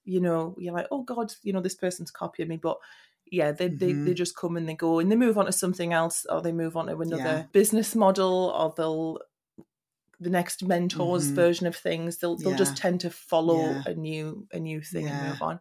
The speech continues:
Speaker 2: And I think if I was gonna be kind, think about this, it's,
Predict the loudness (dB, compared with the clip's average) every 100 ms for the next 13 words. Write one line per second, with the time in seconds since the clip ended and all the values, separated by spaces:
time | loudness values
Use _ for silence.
0 | -2 2 2 2 0 2 2 4 4 2
1 | 2 2 4 4 4 2 -2 -14 -4 0
2 | 0 0 -4 -6 -4 -4 -2 0 0 0
3 | -4 -2 -4 -6